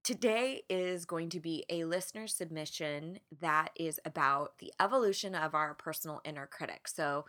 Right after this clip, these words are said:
how does it change over time? And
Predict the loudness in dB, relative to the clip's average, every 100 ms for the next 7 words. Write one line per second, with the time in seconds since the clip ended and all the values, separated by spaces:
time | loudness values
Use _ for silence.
0 | -12 -20 -14 4 8 8 8 2 0 0
1 | -2 0 0 0 -2 -2 2 2 2 0
2 | -2 0 0 0 -6 -10 -8 -4 -2 -4
3 | -6